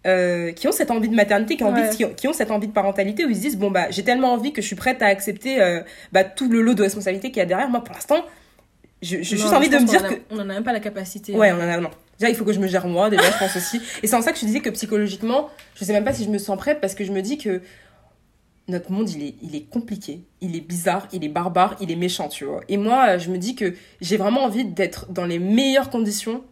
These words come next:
Speaker 1: pour apporter les meilleures choses et les meilleurs outils à mes enfants, tu vois. Parce que moi, je me dis
Speaker 2: Mm.
Speaker 1: que potentiellement, j'aurai des enfants qui sont noirs, tu vois. Donc ça veut dire qu'à un moment,
Speaker 2: Comment ça, potentiellement ?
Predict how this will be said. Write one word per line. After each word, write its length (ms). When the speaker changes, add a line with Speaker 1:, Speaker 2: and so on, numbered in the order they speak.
Speaker 1:
pour 120
apporter 300
les 120
meilleures 420
choses 280
et 40
les 80
meilleurs 400
outils 240
à 80
mes 180
enfants, 240
tu 100
vois. 60
Parce 60
que 60
moi, 80
je 40
me 60
dis 160
Speaker 2:
Mm. 40
Speaker 1:
que 60
potentiellement, 360
j'aurai 180
des 100
enfants 160
qui 80
sont 100
noirs, 260
tu 140
vois. 140
Donc 80
ça 80
veut 60
dire 140
qu'à 80
un 40
moment, 280
Speaker 2:
Comment 120
ça, 120
potentiellement ? 600